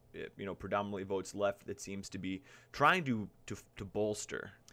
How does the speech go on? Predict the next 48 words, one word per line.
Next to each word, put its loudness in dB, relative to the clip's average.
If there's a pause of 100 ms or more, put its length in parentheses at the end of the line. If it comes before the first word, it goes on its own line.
(240)
Now, 6
what 6
kind 2
of 2
systemic 2
things -2
is -4
it -2
trying 2
to -4
remove? 0
I'm 6
not 6
sure. 0
It -6
does -6
not -4
say. -6 (240)
I 10
wish 6
I 2
could 2
tell 4
you 4
more 6
about 6
what 2
exactly 0
this 0
executive 0
order 4
does, 4
but 2
to -4
be 2
honest, 2
I 8
don't 0
really 4
know. -2 (300)
Section 2
six 2
of 2
this -6
executive 0
order 4
is 0
titled, 2